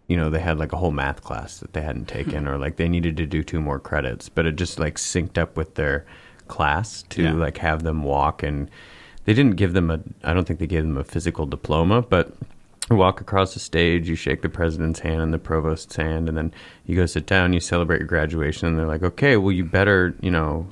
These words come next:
Speaker 1: you better go to a
Speaker 2: <laughs>
Speaker 1: community college and take a,
Speaker 2: Wow.
Speaker 1: you better take that math class that you didn't take." And I don't think very many people did.
Speaker 2: I
Speaker 1: And
Speaker 2: wouldn't,
Speaker 1: there,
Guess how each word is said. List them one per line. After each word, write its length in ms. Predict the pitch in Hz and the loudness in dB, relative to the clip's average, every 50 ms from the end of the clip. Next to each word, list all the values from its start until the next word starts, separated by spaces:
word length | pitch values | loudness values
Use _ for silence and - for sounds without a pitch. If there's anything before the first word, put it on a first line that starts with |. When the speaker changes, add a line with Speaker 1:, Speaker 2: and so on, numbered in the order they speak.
| 139 - | -6 -2
Speaker 1:
you 100 | - 123 135 | 2 2 4
better 180 | 104 113 123 123 | 6 6 6 6
go 140 | - 127 127 | 6 6 6
to 80 | 123 | 6
a 60 | 120 123 | 4 2
Speaker 2:
<laughs> 80 | - | 4
Speaker 1:
community 340 | - 127 131 131 127 117 107 | 6 6 8 8 8 6 4
college 560 | - - 120 117 113 98 92 92 87 85 - | 2 2 4 4 4 4 4 2 0 -2 -2
and 160 | 92 80 80 | -2 -2 -2
take 320 | - - 101 95 92 - - | 0 2 2 2 2 2 2
a, 340 | 92 82 78 71 67 78 - - - - 85 | 2 2 2 2 0 -4 -6 -10 -16 -12 -8
Speaker 2:
Wow. 260 | 85 82 82 - - - | -8 -6 -6 -6 -4 -2
Speaker 1:
you 40 | 98 | 0
better 240 | 90 107 113 117 110 | 4 4 4 4 4
take 220 | - 120 117 95 | 4 0 0 2
that 140 | 101 92 80 | 2 2 4
math 300 | 90 87 98 113 107 - | 4 4 4 2 2 -2
class 280 | - 78 60 64 - | -6 -6 -6 -6 -6
that 100 | - 64 | -6 -4
you 60 | 78 76 | -4 -2
didn't 240 | 71 67 60 - | -4 -4 -6 -6
take." 380 | - - 73 - - - - _ - - - - - _ _ _ - | -4 -2 -4 -4 -4 -8 -16 _ -20 -20 -20 -20 -20 _ _ _ -2
And 120 | 101 98 | 2 4
I 100 | 98 135 | 4 4
don't 220 | 143 113 82 78 - | 4 2 0 -2 -4
think 420 | - 82 76 - - - - - _ _ _ _ _ _ _ _ _ _ _ _ _ _ _ _ _ _ _ _ - | -4 -4 -4 -6 -8 -16 -20 -20 _ _ _ _ _ _ _ _ _ _ _ _ _ _ _ _ _ _ _ _ -8
very 280 | - 87 90 85 78 73 | -4 -2 0 0 0 0
many 200 | 76 67 - - | -2 -4 -6 -8
people 300 | - - - - - 64 | -8 -8 -10 -8 -8 -8
did. 300 | - - - - - - - - - _ _ _ _ - - | -8 -8 -10 -10 -12 -14 -14 -16 -18 _ _ _ _ -12 -6
Speaker 2:
I 120 | 80 87 | 0 2
Speaker 1:
And 100 | 104 104 101 | 4 4 4
Speaker 2:
wouldn't, 140 | 98 92 - | 4 4 4
Speaker 1:
there, 140 | 117 - | 2 2